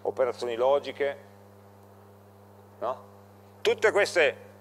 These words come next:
tutti gli operatori, tutte le funzioni predefinite di Python in realtà sono implementate con dei metodi dunder sugli oggetti predefiniti.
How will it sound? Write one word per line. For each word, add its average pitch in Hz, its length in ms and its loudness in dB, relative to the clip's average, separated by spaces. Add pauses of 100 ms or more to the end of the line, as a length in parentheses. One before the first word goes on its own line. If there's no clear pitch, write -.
(120)
tutti 254 240 -4
gli 202 60 2
operatori, 175 560 4
tutte - 160 -2
le 190 80 4
funzioni 175 360 -2
predefinite 165 680 -4
di 208 100 -2
Python 190 500 2
in 220 220 0
realtà 185 560 4
sono 180 180 -6
implementate 156 680 -4
con 127 120 -4
dei 123 120 -8
metodi 110 300 -10
dunder 104 420 0
sugli 139 200 -4
oggetti 120 380 -2
predefiniti. 95 680 -12